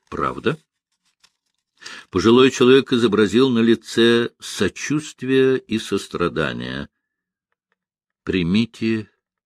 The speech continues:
мои соболезнования. Никомару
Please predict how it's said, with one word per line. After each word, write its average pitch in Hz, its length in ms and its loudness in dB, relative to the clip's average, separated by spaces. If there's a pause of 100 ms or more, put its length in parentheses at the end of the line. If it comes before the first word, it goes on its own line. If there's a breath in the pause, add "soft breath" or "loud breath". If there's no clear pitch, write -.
(160)
мои 71 180 -8
соболезнования. - 1040 -12 (480 soft breath)
Никомару 120 1160 0